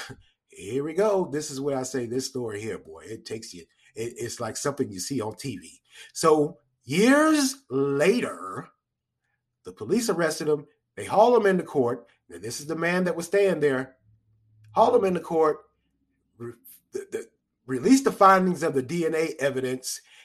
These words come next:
That man then pleads the fifth.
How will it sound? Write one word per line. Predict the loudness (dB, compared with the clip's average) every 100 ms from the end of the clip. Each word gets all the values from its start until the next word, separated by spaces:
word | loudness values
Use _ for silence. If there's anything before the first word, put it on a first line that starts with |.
| _ _ _ _ _
That | 4 6 6 0
man | -2 -2 -2 -4
then | 0 4 6 4
pleads | 4 6 6 6 0
the | 4 4 2 -6 -2
fifth. | 8 8 8 0 -16